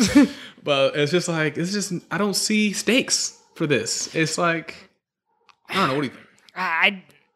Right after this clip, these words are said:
Speaker 2: I, I respect it, you know, because I, they, a lot of people are gonna assume. They like to start off slow 'cause they like to assume that, like,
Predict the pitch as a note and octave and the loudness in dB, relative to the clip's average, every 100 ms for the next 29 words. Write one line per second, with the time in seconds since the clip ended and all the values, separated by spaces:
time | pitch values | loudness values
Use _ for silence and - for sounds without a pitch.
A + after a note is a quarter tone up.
0 | _ _ _ _ _ _ - B3 A#3 E3+ | _ _ _ _ _ _ 2 2 2 -2
1 | F#3+ G#3+ F3 F#3 G3 - - A4 - D4+ | -2 -2 -6 -2 0 0 0 -4 -2 -2
2 | B3 F#3+ A#3 A3 G#3 G3 G3+ G#3 G3 D3 | -2 -2 2 4 4 4 0 0 -2 -4
3 | - F3+ A#3+ G#3+ C#4 C4 A#3 G3+ G3+ F3 | -4 2 4 4 4 4 0 4 4 4
4 | E3 C#3+ D3+ C3 D3 G#3 A#3+ G#3 - F#3+ | 0 0 -2 0 2 2 0 -2 2 4
5 | E3+ E3 - - D#3 D#3 D3 D3 D3+ D#3 | 6 2 0 0 4 6 4 2 2 4
6 | D3+ D3+ C3 - - D3 C#3+ C#3 C3+ B2 | 2 0 -6 -4 -2 0 -2 -4 -6 -10
7 | A#2+ A#2 A2+ G#2 - _ | -8 -10 -10 -12 -16 _